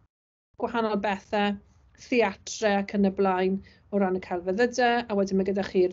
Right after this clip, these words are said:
dôm, yr eglwys gadeiriol, mae gyda chi'r synagog, oes yn bendant ac yn y blaen, a wedyn ni o ran chwaraeon, o Mercedes-Benz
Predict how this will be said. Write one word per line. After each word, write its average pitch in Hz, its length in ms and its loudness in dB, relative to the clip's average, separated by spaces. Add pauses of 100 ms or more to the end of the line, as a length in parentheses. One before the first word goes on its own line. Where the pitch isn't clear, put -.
(100)
dôm, 269 400 6
yr 208 140 2
eglwys 196 320 0
gadeiriol, 226 640 2
mae 202 100 0
gyda 202 220 -2
chi'r 190 320 2 (1120)
synagog, 202 1000 4
oes 185 300 -4 (100)
yn 180 140 -6
bendant 180 580 -4
ac 196 140 -12
yn 175 80 -6
y - 80 -12
blaen, 202 320 6
a 190 80 6
wedyn 190 240 2
ni 180 60 4 (360)
o 208 160 4
ran 202 460 4
chwaraeon, 247 580 2
o 208 140 0
Mercedes-Benz 196 880 -2